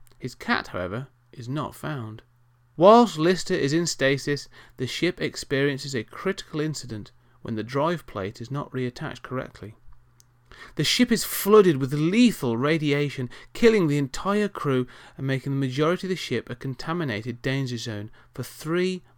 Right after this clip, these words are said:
million years. Having been alone for three million years, Holly's gone a little off balance. However,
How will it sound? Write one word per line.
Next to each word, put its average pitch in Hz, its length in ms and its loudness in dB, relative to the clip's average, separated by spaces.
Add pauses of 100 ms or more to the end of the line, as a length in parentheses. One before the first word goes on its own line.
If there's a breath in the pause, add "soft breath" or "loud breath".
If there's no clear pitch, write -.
million 135 640 -4
years. 135 420 -10 (1160)
Having 151 320 0
been 139 160 2
alone 131 480 0
for 123 140 -6
three 151 340 -4
million 135 440 -2
years, 143 480 -6 (540)
Holly's 220 340 2
gone 208 120 0
a 208 60 0
little 202 380 0 (760)
off 170 280 -6 (220)
balance. - 680 0 (1040)
However, 120 360 -2